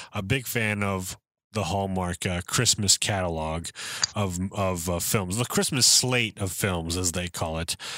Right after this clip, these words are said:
Um, <laughs> so, um, she, uh, watches all the new ones and knows all of them, and she gives recommendations. So I'm going to surprise her right now, and it's possible that she will just never pick up.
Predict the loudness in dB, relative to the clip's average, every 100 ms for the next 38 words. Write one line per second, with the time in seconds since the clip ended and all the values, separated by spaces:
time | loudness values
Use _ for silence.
0 | -12 -6 -2 0 2 2 2 0 0 4
1 | 6 8 10 8 6 2 0 -2 0 0
2 | -2 -4 0 0 -2 -4 0 2 2 -2
3 | -8 -16 2 4 6 4 4 2 0 -6
4 | _ -4 0 2 2 2 2 2 2 0
5 | 0 2 2 2 2 2 2 4 2 2
6 | 0 0 2 2 0 2 2 4 4 4
7 | 2 0 2 0 0 0 2 2 4 4
8 | 2 2 4 2 0 -2 0 0 0 0
9 | 2 0 0 2 2 2 4 2 0 -2
10 | 2 2 2 2 2 2 0 0 2 2
11 | 0 -4 -12 -14 _ 0 0 0 -2 -2
12 | -2 -2 0 2 0 0 0 0 4 4
13 | 4 2 0 0 2 2 0 -4 -4 -2
14 | 2 0 0 0 0 -2 -6